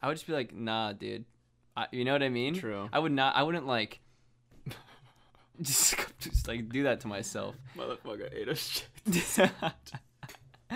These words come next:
Speaker 1: Damn, man. Yo, let it, if you're
Speaker 2: I would
Speaker 1: listening to this, let us know. Would you eat a shit sandwich <laughs>
Speaker 2: Ev-, it,
Speaker 1: to
Speaker 2: the answer
Speaker 1: accomplish
Speaker 2: better
Speaker 1: your
Speaker 2: be no.
Speaker 1: wildest dreams?
Speaker 2: I mean, shit, I mean,
Speaker 1: But here's
Speaker 2: I
Speaker 1: the
Speaker 2: can't
Speaker 1: thing,
Speaker 2: say
Speaker 1: it's like,
Speaker 2: shit.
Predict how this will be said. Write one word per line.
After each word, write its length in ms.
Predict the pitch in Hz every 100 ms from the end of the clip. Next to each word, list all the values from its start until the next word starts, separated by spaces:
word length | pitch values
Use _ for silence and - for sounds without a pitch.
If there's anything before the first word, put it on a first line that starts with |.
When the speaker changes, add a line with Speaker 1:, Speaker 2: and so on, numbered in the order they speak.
| 320 311 254 -
Speaker 1:
Damn, 480 | 131 135 123 110 110
man. 300 | 110 113 117
Yo, 140 | 120
let 180 | 123 156
it, 80 | 139
if 80 |
you're 80 | 151
Speaker 2:
I 20 |
would 40 | 156
Speaker 1:
listening 220 | 160 151
to 60 | 147
this, 120 | 123
let 140 | 135
us 140 | 143 -
know. 340 | 131 120 95 - _ -
Would 280 | 120 120 113
you 320 | 131 170 180
eat 160 | 151 143
a 60 | 131
shit 400 | - - 135 -
sandwich 640 | - 117 101 92 - - 170 - 127 _ _
<laughs> 460 | _ - - -
Speaker 2:
Ev-, 160 | 170 165 - 135
it, 120 | 143
Speaker 1:
to 120 | 143
Speaker 2:
the 20 | 123
answer 40 | 180
Speaker 1:
accomplish 340 | 127 170 147 131
Speaker 2:
better 80 | 131
Speaker 1:
your 80 | 117
Speaker 2:
be 60 | 110
no. 40 | 104
Speaker 1:
wildest 440 | 107 107 107 -
dreams? 460 | 113 101 95 - - - - _ _ _ _ _ _ _ -
Speaker 2:
I 80 |
mean, 160 | 131 143
shit, 280 | - 165 -
I 40 |
mean, 260 | 123 120 - - - - -
Speaker 1:
But 120 | 196
here's 180 | 254 254
Speaker 2:
I 40 | 277
Speaker 1:
the 60 |
Speaker 2:
can't 120 | 302
Speaker 1:
thing, 60 | 247
Speaker 2:
say 60 | 233
Speaker 1:
it's 120 | -
like, 80 |
Speaker 2:
shit. 80 | 107